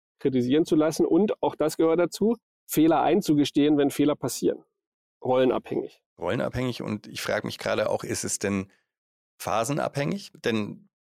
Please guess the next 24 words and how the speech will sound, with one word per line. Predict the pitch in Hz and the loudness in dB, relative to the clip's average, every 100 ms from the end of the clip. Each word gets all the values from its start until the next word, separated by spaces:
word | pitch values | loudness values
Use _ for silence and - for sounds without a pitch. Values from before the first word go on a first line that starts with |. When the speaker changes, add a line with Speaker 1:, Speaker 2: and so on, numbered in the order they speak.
| - | -8
Speaker 2:
wenn | 107 | -4
ich | 107 113 | -4 -4
mir | 107 | -4
jetzt | 104 | -4
so | - 104 101 | -4 -2 0
eine | 98 98 | 0 0
Organisation | 98 98 95 98 - 127 113 | 0 -2 -2 -2 -2 -4 -2
angucke, | 110 110 - - | -4 -6 -10 -12
die | - 101 | -6 -4
sich | 101 - | -4 -6
in | 107 98 | -4 -2
einem | 98 98 _ _ _ - | -4 -6 _ _ _ -8
Umweltkontext | 113 123 117 - 113 117 110 - - | -4 -2 -2 -4 -6 -4 -6 -6 -8
bewegt, | 92 107 127 - | -6 -4 -4 -4
dann | 101 | -4
haben | 101 104 | -2 -2
wir | 98 98 98 _ _ _ _ - | 0 0 -2 _ _ _ _ -8
Phasen | 95 104 110 107 104 101 101 101 - _ | -4 0 0 0 0 0 -2 -4 -10 _
von | _ - 98 95 92 92 _ _ - | _ -2 0 0 -2 -8 _ _ -14
Transformation | - 101 98 - 95 95 - - 104 117 120 117 113 120 - - | -8 -4 -4 -4 -2 -2 -2 -4 -2 0 0 0 -2 -6 -12 -10
selbst | - 101 - - | -2 -2 -2 -4
initiiert. | 95 - - 131 120 110 | -4 -4 -2 0 0 -2
Wir | 104 | -2
haben | 95 98 95 95 | -2 -2 -2 -4